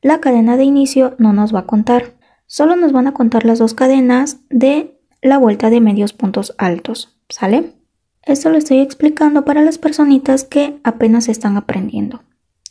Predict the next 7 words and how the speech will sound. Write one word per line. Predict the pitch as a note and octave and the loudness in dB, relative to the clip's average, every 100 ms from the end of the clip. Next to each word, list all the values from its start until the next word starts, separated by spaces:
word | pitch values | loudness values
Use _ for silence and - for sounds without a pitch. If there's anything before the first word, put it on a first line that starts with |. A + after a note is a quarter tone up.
| _ _ _ _ _ _ _ _ _ - | _ _ _ _ _ _ _ _ _ -6
para | C4+ C4+ | -4 -2
que | - | 0
no | A3 | 0
se | A3 | 2
me | A3+ A3 | 2 0
confundan. | A3 G#3+ - G3 G#3+ A#3+ _ _ _ _ _ _ | -2 -4 -4 -4 -6 -10 _ _ _ _ _ _
Bueno, | A3+ G#3 A3 C#4 | -4 -2 -4 -8